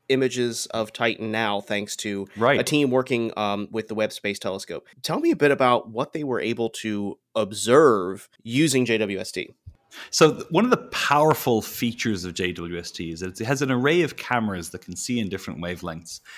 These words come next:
Speaker 2: including in near infrared. And it turns out that near infrared is a really powerful way. So near infrared is, you know, it's, it's not all that far off the, the wavelength that, say, your television remote works, right? We, we don't see it. It's beyond the visible spectrum.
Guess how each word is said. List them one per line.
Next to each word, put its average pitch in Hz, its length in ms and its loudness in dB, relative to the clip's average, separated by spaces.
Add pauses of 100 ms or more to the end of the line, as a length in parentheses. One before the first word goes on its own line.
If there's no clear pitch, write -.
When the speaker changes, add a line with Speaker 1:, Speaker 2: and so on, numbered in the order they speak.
(140)
Speaker 2:
including 127 380 0
in 104 100 2
near 98 180 -2
infrared. 85 600 -8
And 107 100 -2
it 110 60 -4
turns 180 240 2
out 131 60 -4
that 135 100 2
near 185 100 4
infrared 156 320 4
is 104 140 0
a 104 80 -2
really 160 400 0
powerful 120 500 2
way. 87 380 -4 (380)
So 151 200 6
near 202 220 6
infrared 175 340 4
is, 113 140 -4
you 117 320 -8
know, - 100 -14
it's, - 300 -6
it's - 240 -8
not 165 280 4
all 175 100 10
that 147 180 8
far 139 160 8
off 127 180 6
the, 120 160 4
the 107 140 2
wavelength 117 340 2
that, 107 60 -8
say, 110 160 0
your 101 180 0
television 104 480 -2
remote 87 320 -6
works, - 300 -18
right? 87 160 -12
We, 117 200 0
we 135 120 2
don't 131 160 4
see 110 160 -2
it. 92 40 -4
It's - 100 -14
beyond 117 260 2
the - 20 -2
visible 104 280 -4
spectrum. 90 440 -10